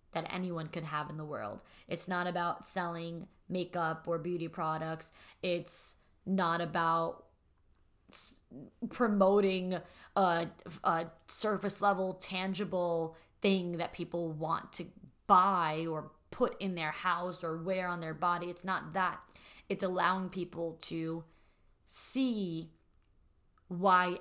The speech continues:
every single season of their life is one worth living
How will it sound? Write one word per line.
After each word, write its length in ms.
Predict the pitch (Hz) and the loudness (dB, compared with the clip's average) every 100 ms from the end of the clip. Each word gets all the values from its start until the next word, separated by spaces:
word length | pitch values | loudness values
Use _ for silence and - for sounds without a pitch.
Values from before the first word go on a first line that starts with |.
| - | 0
every 540 | 196 190 165 202 202 | 2 2 0 -4 -4
single 580 | 196 - 190 180 185 180 | -4 -4 -4 -2 -2 -2
season 460 | 175 - 180 180 170 | -4 -6 -6 -6 -6
of 240 | 165 160 | -6 -4
their 160 | 170 165 | -4 -2
life 580 | 165 160 - - - - _ _ - | -2 -2 -4 -10 -14 -20 _ _ -4
is 220 | 190 170 | -2 -2
one 320 | 156 170 170 | -2 -2 -2
worth 260 | 160 160 160 | -2 -2 -4
living 520 | 156 156 180 226 | -8 -6 -6 -6